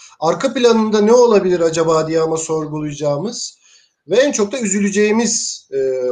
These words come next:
bir, e, açıklama bu kez bizde çok büyük bir öfke yarattı.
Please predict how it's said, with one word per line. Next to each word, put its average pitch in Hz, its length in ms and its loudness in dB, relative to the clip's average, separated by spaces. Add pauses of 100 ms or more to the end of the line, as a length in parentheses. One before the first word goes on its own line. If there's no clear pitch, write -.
(120)
bir, 170 340 -4 (220)
e, 131 40 -8 (880)
açıklama 156 920 -2
bu 175 260 -10
kez 196 320 2
bizde 165 260 -6
çok 226 240 -14
büyük 202 200 -2
bir 190 60 -2
öfke 170 640 -2
yarattı. 135 720 -8